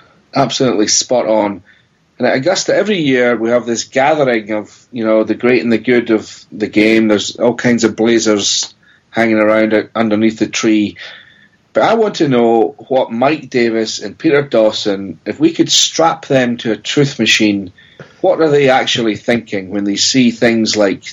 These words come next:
Jeff just described at Augusta National two weeks ago? I mean, they must be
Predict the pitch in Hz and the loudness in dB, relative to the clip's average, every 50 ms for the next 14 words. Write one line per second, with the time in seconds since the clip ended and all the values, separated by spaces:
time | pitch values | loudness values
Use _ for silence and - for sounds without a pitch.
0 | - _ - - - 110 107 107 107 - - 110 104 - - - - - - - | -20 _ -10 -2 2 2 2 2 0 0 0 0 0 0 -2 -4 -8 -12 -20 -20
1 | _ _ _ _ _ - 101 92 - - - 113 107 104 98 92 87 - - - | _ _ _ _ _ -6 -2 -2 -2 0 2 2 2 2 2 0 -2 -6 -12 -18
2 | - _ _ _ _ _ _ _ _ _ _ _ - 90 80 87 87 104 101 - | -20 _ _ _ _ _ _ _ _ _ _ _ 0 0 0 2 2 0 0 0
3 | - 110 101 101 98 101 - - - 95 90 85 80 - - - _ _ _ - | -2 0 0 2 2 2 2 0 0 -2 -2 -4 -6 -10 -18 -20 _ _ _ -4
4 | - 110 95 92 92 78 - - 85 82 90 85 80 73 - - - - - - | -2 0 2 2 0 0 0 -2 -2 0 2 0 0 0 -4 -12 -20 -20 -20 -20
5 | - - - - - - _ - 123 131 131 135 170 185 202 202 175 - - - | -20 -20 -20 -20 -20 -14 _ 0 2 4 4 4 4 4 4 2 2 0 0 0
6 | 110 - - | -2 -2 -4